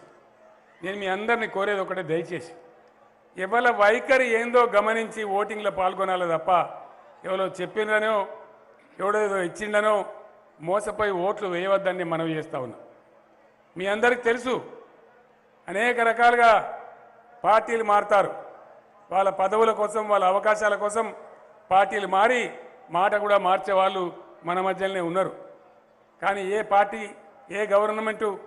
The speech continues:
ఏం చేసింది, ప్రజల కోసం ఏం ఆలోచించింది, మళ్ళీ ఇప్పుడు ఏ మేనిఫెస్టో, ఏ వాగ్దానం ప్రజల ముందు పెట్టింది,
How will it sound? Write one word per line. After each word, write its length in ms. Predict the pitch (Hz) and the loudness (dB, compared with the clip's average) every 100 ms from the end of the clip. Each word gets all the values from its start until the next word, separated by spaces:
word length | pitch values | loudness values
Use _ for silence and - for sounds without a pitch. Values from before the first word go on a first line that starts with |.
| - - _ - | -20 -20 _ -12
ఏం 200 | 185 214 | -8 -6
చేసింది, 600 | 202 220 202 220 220 208 - - - _ - | -2 -4 -4 -6 -6 -6 -10 -20 -20 _ -8
ప్రజల 240 | 180 220 | -4 -2
కోసం 300 | 214 220 208 202 | -2 -2 -2 -4
ఏం 140 | 208 | 2
ఆలోచించింది, 800 | 208 220 214 196 220 214 208 - - - - - 151 | 2 2 -4 -8 -8 -6 -6 -8 -14 -20 -20 -18 -2
మళ్ళీ 300 | 175 220 233 | 0 2 0
ఇప్పుడు 220 | 226 220 | -2 -4
ఏ 220 | 202 214 | -2 -2
మేనిఫెస్టో, 920 | 214 202 220 226 220 233 196 - - - - - | 0 0 0 -2 0 2 2 -2 -12 -20 -20 -10
ఏ 260 | 180 220 190 | 0 4 4
వాగ్దానం 560 | 175 196 202 214 220 | 4 0 4 2 2
ప్రజల 260 | 185 190 208 | -2 -2 -2
ముందు 200 | 220 208 | -4 -8
పెట్టింది, 720 | - 196 233 226 226 185 - | -8 -6 -4 -2 -2 -4 -10